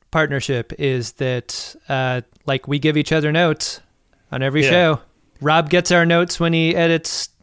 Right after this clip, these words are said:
Speaker 1: Greatest Discovery and Friendly Fire. Like, and it's not a thing that you ever take personally. It's just
Speaker 2: Yeah.
Speaker 1: what makes the show the best.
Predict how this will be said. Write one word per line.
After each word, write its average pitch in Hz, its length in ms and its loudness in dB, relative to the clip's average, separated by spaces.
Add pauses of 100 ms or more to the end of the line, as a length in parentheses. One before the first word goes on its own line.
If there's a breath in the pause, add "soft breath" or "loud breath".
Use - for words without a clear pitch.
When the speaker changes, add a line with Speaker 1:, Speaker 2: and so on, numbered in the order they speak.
(340)
Speaker 1:
Greatest 160 340 0
Discovery 165 440 0
and 160 100 -2
Friendly 170 260 0
Fire. 151 400 2
Like, 139 200 -2
and 151 160 -4
it's - 200 -4
not 156 260 0
a 156 120 0
thing 156 340 -2
that 156 120 -2
you 156 300 -2
ever 156 220 0
take 160 240 -2
personally. 135 640 -2
It's - 220 -10
just - 380 -4
Speaker 2:
Yeah. 139 360 2
Speaker 1:
what 151 180 0
makes 156 240 -2
the 160 80 -2
show 160 200 0
the 156 80 0
best. 151 380 -2